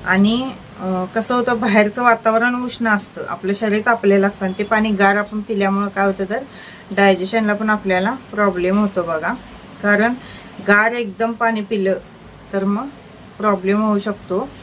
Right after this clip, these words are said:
त्यामुळं गार पाणी प्यायचं नाही, त्याच्यापेक्षा माठातलं पाणी प्या तुम्ही,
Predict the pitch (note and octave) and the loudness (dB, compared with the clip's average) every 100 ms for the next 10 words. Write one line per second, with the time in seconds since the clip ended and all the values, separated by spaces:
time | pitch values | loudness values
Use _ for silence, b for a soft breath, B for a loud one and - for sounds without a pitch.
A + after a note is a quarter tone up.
0 | B B - G3 G3+ G#3+ A#3 A#3+ - - | B B -2 2 2 4 2 0 -4 -8
1 | F#3 G#3 G3+ A3 G#3+ G#3 G#3 G3+ G#3 G#3 | 2 2 2 -2 -2 0 0 0 -2 0
2 | G3+ G3 G3 A3+ A3 G#3 - G3+ A3 A3+ | 0 0 -2 -2 -2 -4 -6 -6 -4 0
3 | A3+ G3 F#3 F3 - E3+ G3 | 0 0 0 -2 -2 -8 -8